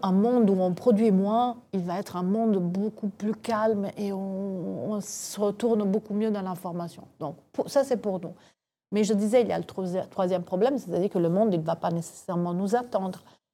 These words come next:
Et du coup, il y a aussi à préparer les élèves par rapport à les, on en par-, a parlé longuement, mais les fausses informations ou les manipulations de l'information qui sont produites par l'I A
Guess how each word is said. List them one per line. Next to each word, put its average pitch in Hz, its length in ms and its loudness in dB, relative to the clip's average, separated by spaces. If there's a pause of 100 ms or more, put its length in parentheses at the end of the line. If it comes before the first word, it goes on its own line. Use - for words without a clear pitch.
(100)
Et 170 100 2
du 165 140 2
coup, 262 180 4
il 226 80 8
y 175 60 6
a 160 100 4
aussi - 260 -2
à 175 60 0
préparer 180 460 -4
les 175 260 0
élèves 202 420 0 (500)
par 170 160 2
rapport 214 580 2 (360)
à 220 340 2 (840)
les, 190 880 2
on 165 180 -2
en 160 120 -4
par-, 165 300 -6
a 165 100 -4
parlé 170 340 -2
longuement, 208 600 0 (100)
mais 165 340 -4
les 202 360 4 (760)
fausses 240 240 4
informations 190 800 -2
ou 170 40 -6
les 170 120 -2
manipulations 190 680 -2
de 185 80 -2
l'information 175 600 -6
qui - 120 -14
sont 175 160 -4
produites 185 440 -6
par 160 220 -8
l'I 170 160 -2
A 190 140 -2